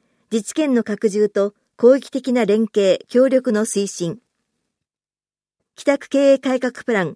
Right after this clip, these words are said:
二千二十においても、以上に定めた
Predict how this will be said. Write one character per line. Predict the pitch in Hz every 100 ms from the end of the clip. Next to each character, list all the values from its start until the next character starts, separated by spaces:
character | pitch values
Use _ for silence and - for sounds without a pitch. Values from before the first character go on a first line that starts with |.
| _
二 | 196
千 | 233 285 269
二 | 285
十 | 269 240
に | 208
お |
い | 196
て | 208
も、 | 180 180 _ _ _ _ _
以 | 269
上 | 269 277
に | 233
定 | 220 233 240
め | 214
た | 196 185